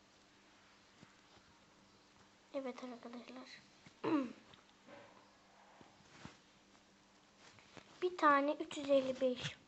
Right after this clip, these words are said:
Bu bed arkadaşlar, yatağımız. Yatağımız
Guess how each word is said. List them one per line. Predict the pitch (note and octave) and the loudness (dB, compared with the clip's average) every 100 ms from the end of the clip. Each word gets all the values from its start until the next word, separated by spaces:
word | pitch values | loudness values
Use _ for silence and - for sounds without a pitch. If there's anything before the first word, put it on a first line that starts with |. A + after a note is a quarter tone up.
| - - - - - - - - | -20 -20 -20 -20 -20 -20 -6 -2
Bu | D#4+ - | -2 6
bed | E4 D#4+ | 8 10
arkadaşlar, | B3+ A#3 - A#3+ A#3+ A#3 B3 A#3+ | 8 4 -4 -6 -6 -2 -2 2
yatağımız. | B3+ B3+ C4+ B3+ B3+ A#3+ - - - - - - - - - - - - - - - - - - - - - - - - - | 2 4 4 4 0 -4 -10 -14 -12 -14 -20 -20 -20 -14 -14 -14 -20 -20 -20 -20 -20 -20 -20 -20 -20 -20 -20 -20 -20 -20 4
Yatağımız | C#4+ C#4 D#4 D#4 E4 F#4 | 6 10 10 12 10 4